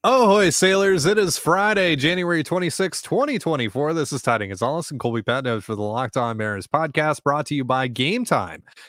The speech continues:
Download the Game Time app, create an account, and use promo code Locked On, that's L O C K D O N, for twenty dollars off your first purchase. Thank you so much for making us your first listen. Subscribe, like, and turn on alerts if you're watching on YouTube, or subscribe and leave a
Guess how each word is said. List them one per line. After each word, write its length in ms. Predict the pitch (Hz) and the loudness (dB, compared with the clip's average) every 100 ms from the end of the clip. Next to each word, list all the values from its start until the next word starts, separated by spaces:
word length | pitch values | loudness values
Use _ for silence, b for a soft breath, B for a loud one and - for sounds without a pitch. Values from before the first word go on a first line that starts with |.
| _ | _
Download 300 | 165 208 202 | 0 0 0
the 80 | 165 | 0
Game 220 | 190 202 | 0 0
Time 260 | 202 190 185 | -2 0 0
app, 240 | 208 - | -2 -4
create 240 | - 170 190 | -4 -2 -2
an 120 | 131 | -6
account, 300 | 113 175 190 | -4 -4 -2
and 100 | 143 | -4
use 180 | 143 - | -4 -2
promo 260 | 156 180 | -2 -2
code 220 | - 135 | -2 -2
Locked 480 | 107 101 127 240 233 | -2 -2 0 -2 -2
On, 300 | 175 160 190 | -2 -2 -4
that's 200 | 151 113 | -6 -4
L 120 | 139 | -4
O 80 | 147 | -4
C 200 | - 135 | -4 -6
K 220 | 120 147 | -6 -6
D 220 | 120 113 110 | -4 -6 -4
O 180 | 127 | -6
N, 300 | 123 143 127 | -6 -6 -6
for 140 | - 104 | -6 -8
twenty 360 | - 190 240 | -8 -6 -4
dollars 320 | 214 202 196 165 | -4 -4 -2 -2
off 200 | 175 - | -4 -6
your 80 | 139 | -8
first 300 | 120 139 - | -6 -6 -4
purchase. 520 | 113 98 85 - - _ _ B B | -4 -4 -10 -14 -16 _ _ B B
Thank 100 | 131 | -4
you 80 | 151 | -2
so 100 | 185 | 0
much 200 | 170 170 | 0 -2
for 80 | 151 | -2
making 240 | 151 165 | -4 -2
us 180 | 160 - | -4 -2
your 140 | 143 123 | -4 -4
first 420 | - 233 147 - | -2 0 0 -2
listen. 420 | 113 143 - 190 | -2 -2 -2 -6
Subscribe, 460 | - 123 - 208 110 | -8 -6 -2 0 0
like, 220 | 107 95 | -2 -4
and 100 | 92 | -4
turn 160 | 113 | -4
on 100 | 98 | -2
alerts 300 | 95 127 - | -2 -4 -6
if 80 | 110 | -8
you're 100 | 95 | -4
watching 300 | 107 117 110 | -2 -4 -6
on 180 | 104 101 | -8 -6
YouTube, 460 | 117 196 175 175 165 B B 214 | -4 -2 0 0 -2 B B -2
or 80 | |
subscribe 480 | 226 226 - 277 139 120 | 0 -2 0 0 0 -2
and 120 | 123 | -2
leave 160 | 120 | -2
a 120 | 104 | -2